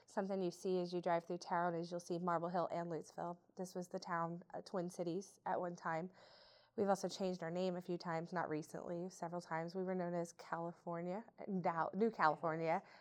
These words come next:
and Dallas. And then we became Marble Hill so that we wouldn't be confused with, uh, Dallas County. And then Lutesville was established to help get the railroad here, which ran through, and that's why there's a depot down there in the train car.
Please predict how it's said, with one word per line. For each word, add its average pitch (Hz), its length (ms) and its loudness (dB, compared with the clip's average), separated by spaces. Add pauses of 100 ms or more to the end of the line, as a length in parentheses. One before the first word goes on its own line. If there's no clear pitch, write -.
(140)
and 190 200 2
Dallas. 175 680 8 (600)
And 196 260 2
then 196 140 0
we 202 100 2
became 202 380 0
Marble 180 300 4
Hill 208 320 2
so 190 180 0
that 170 120 0
we 170 140 0
wouldn't 180 340 -2
be 180 120 0
confused 180 880 2
with, 175 500 2
uh, 175 360 2
Dallas 175 420 4
County. 160 440 0 (500)
And 190 220 4
then 185 200 2
Lutesville 208 440 8
was 185 140 6
established 170 640 4
to 185 80 0
help 180 240 2
get 170 140 -2
the 170 80 -4
railroad 175 460 2
here, 165 260 0
which 175 240 0
ran 170 260 -2
through, 165 260 2
and 170 120 -4
that's 165 240 2
why 175 120 4
there's 170 240 0
a 165 40 -4
depot 180 400 0
down 175 260 2
there 175 120 0
in 165 80 -2
the 175 80 -2
train 233 280 -2
car. 180 320 2